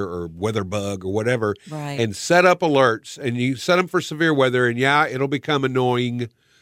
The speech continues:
Speaker 1: uh, when we have severe th-, a rash of severe thunderstorms. It'll
Speaker 2: Yeah.
Speaker 1: keep going off, but the tornado warning will actually come to your phone before they're able to even get the siren
Speaker 2: Wow,
Speaker 1: turned
Speaker 2: that's
Speaker 1: on.
Speaker 2: great. That's great to know. I
Speaker 1: So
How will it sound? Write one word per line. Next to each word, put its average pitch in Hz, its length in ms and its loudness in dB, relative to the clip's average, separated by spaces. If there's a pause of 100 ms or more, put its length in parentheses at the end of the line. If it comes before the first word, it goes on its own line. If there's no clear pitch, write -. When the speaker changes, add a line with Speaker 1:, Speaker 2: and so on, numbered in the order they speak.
(120)
Speaker 1:
uh, 107 300 0
when 113 160 -2
we 120 120 0
have 113 280 -2
severe 117 360 -6
th-, 117 220 -2
a 110 120 -2
rash 117 380 2
of 107 140 -2
severe 107 240 -2
thunderstorms. 101 760 -6
It'll 104 140 -4
Speaker 2:
Yeah. - 40 -12
Speaker 1:
keep 110 160 -4
going 107 260 -2
off, 110 300 0 (400)
but 117 200 0
the 113 100 0
tornado 185 560 4
warning 190 560 0 (260)
will 127 220 2
actually 151 440 0
come 185 240 -2
to 170 80 -6
your 160 140 2
phone 147 560 -2 (100)
before 147 380 0
they're 156 260 0
able 156 280 -2
to - 140 -14
even 131 260 -2
get 139 180 -4
the 113 100 -4
siren 131 720 -4
Speaker 2:
Wow, 160 140 -4
Speaker 1:
turned 156 120 -2
Speaker 2:
that's 196 240 2
Speaker 1:
on. 165 60 -14 (140)
Speaker 2:
great. 175 300 -2 (100)
That's 196 260 0
great 180 340 -2
to 165 120 -12
know. 151 380 -2
I 160 80 0
Speaker 1:
So 147 40 2